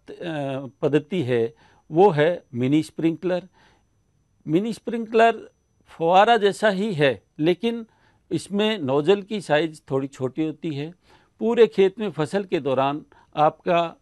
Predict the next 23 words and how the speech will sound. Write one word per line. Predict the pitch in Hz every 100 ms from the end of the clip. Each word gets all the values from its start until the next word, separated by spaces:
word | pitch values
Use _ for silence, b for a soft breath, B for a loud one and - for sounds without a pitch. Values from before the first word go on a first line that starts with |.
| _
पूरा | 170 160 147 170 160
सिस्टम | - 143 - 180
एक | 151 131
जगह | 139 131
रहता | 117 113 131
है, | 123
यानी | 151 180
कि | 156
बार-बार | 120 139 143 160
हमें, | 139 139 156 185 b b b -
अ, | 139
बदलने | 123 123 113 127 156 170 175
नहीं | 170 165
पड़ते | 160 127 160
हैं | 147
पाइप, | 143 143 151 -
तो | 143
वहाँ | 120 147
श्रम | 147 135 147
की | 147
बचत | 131 120 143 117
होती | 127 139 123
है। | 139